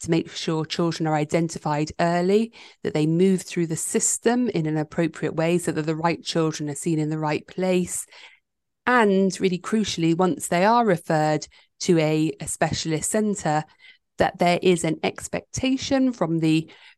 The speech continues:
you know, that the child, their family, the general practitioner who's referring them can expect a certain level of assessment and care, and actually to try and, you know, improve that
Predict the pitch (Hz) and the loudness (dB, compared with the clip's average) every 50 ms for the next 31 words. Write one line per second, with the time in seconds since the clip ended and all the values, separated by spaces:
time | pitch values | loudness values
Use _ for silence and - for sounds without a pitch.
0 | _ - 185 160 151 147 147 - 165 156 - - - 180 190 202 202 202 190 - | _ -4 -2 -2 0 0 0 0 0 -2 -2 -4 -2 2 2 4 4 4 2 2
1 | 165 151 156 - - - 190 180 185 190 185 185 185 180 185 185 190 185 180 180 | 0 0 0 -2 0 2 4 4 4 4 2 2 4 4 6 6 6 4 2 0
2 | - - _ _ - - 156 - 165 165 160 160 156 - - - - - 185 170 | -6 -20 _ _ -10 -6 -2 0 0 0 0 -2 -2 -4 -6 -6 -4 -4 -4 -4
3 | - - 170 160 160 156 156 170 160 - 165 151 - - 180 180 180 180 170 160 | -2 0 0 0 0 0 -2 -2 -4 -4 -6 -8 -4 -2 0 0 0 0 0 0
4 | 160 160 - - - _ - - 220 - - - - - - - 226 - - - | 0 -2 -4 -8 -20 _ -8 -4 -4 -4 -4 -4 -8 -6 -2 -2 -2 -2 -2 -6
5 | - - 180 - - - 190 180 170 - 165 160 165 170 175 175 170 - 165 160 | -6 -6 -6 -4 -2 -2 0 0 0 -2 -2 0 0 0 0 0 0 0 0 0
6 | - - 151 151 156 156 - - 165 151 - - - 156 151 151 - 151 147 - | 0 -2 -2 -4 -4 -4 -4 -6 -6 -6 -6 -4 -2 -2 -4 -2 -6 -8 -8 -8
7 | - - - 156 156 151 143 139 - - 165 165 - - - - 165 160 - - | -8 -6 -4 -2 0 0 0 0 -2 0 0 0 -2 -4 -4 -4 -4 -4 -4 -10
8 | - - 165 160 160 156 156 156 156 156 - - - - - - _ - 175 160 | -6 -4 -2 0 0 0 0 -2 -4 -6 -8 -16 -20 -20 -20 -18 _ -4 -2 0
9 | 151 151 160 160 156 - - - - 208 214 208 202 190 - - 175 160 156 147 | 0 2 0 0 -2 -4 -8 -2 0 2 4 4 4 2 2 2 2 2 2 2
10 | - - - | 0 -6 -10